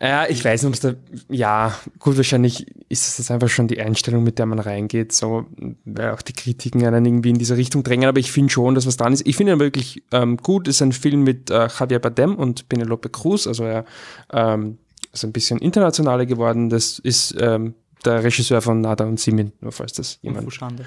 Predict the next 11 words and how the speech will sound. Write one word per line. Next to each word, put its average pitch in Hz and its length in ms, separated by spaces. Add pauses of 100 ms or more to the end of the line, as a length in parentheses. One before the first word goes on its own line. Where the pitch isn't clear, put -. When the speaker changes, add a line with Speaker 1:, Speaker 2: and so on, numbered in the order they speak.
(580)
Speaker 1:
und 120 140
Fushande, - 520
falls 127 180
das 123 100
jemand 123 260
nicht, 123 260
ähm, 113 180
einordnen 131 420
kann. 127 240 (640)
Ähm, 123 420
ein 123 440